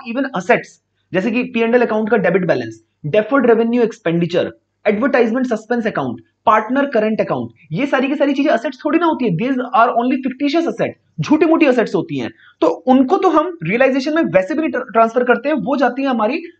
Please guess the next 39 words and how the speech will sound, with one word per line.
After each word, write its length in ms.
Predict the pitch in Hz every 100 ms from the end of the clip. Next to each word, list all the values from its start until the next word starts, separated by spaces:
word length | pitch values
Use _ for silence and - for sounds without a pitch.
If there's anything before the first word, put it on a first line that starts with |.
| _
पार्टनर्स 340 | 208 208 294
कैपिटल 380 | - 196 202 196
अकाउंट 280 | 156 147 127
में। 180 | 120 107 _ _ _
तो 60 | -
जितनी 400 | 180 165 220 359
भी 80 | 370
assets 380 | 254 247 247 214
हैं 220 | 117 -
जो 140 | 151 185
realization 600 | 196 214 247 262 254 294
में 100 | 330
transfer 320 | 233 226 285
होनी 320 | - 190 311
चाहिए, 340 | 330 190 202 240 - - -
उनको 260 | 262 269 330
transfer 380 | 254 220 233
कर 140 | 254 269
दिया, 240 | 262 320 349 _ _ -
and 120 | 277
जितनी 260 | 240 254 339
external 600 | 349 247 - 294 339 349
liabilities 500 | 262 226 196 170 127
हैं, 140 | 98 - _ 147
वो 160 | 147
liabilities 680 | 311 269 226 208 196 277 311 _ 156
जो 120 | 233
हम 300 | 262 285 -
realization 480 | 151 180 208 240 269
account 300 | 285 247 247
में 80 | 269
transfer 320 | 233 226 226
करते 260 | 247 214 247
हैं, 120 | 285
उन्हें 260 | 269 247
external 380 | 254 - 220 233
liabilities 440 | 214 170 170 170 165
कहते 200 | 135 139
हैं। 140 | 123